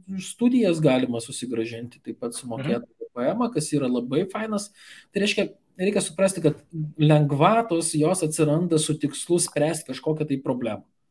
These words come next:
Speaker 2: Mhm.
Speaker 1: Na, tai jeigu mes turime problemą Lietuvoje,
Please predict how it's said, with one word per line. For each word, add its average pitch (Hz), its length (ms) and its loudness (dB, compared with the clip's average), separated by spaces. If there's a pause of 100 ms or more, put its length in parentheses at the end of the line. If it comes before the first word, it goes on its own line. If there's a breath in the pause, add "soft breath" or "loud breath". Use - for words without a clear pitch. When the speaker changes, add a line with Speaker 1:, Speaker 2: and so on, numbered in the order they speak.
(840)
Speaker 2:
Mhm. 117 380 -2 (260)
Speaker 1:
Na, - 80 -2
tai 170 160 2
jeigu 147 320 6
mes 151 240 2
turime 156 400 0
problemą 135 480 0
Lietuvoje, 117 460 -4